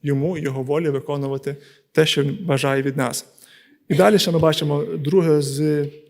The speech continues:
цього вірша, другий вірш. «Якщо ви не послухаєтесь мене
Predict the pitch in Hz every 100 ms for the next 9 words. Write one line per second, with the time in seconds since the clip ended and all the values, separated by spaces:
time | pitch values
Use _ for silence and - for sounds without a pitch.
0 | _ 165 147 139 139 - 131 123 - _
1 | _ _ _ - - 165 147 151 143 135
2 | - - _ _ - _ _ _ _ 147
3 | - 160 156 143 135 - 208 214 180 175
4 | 156 147 147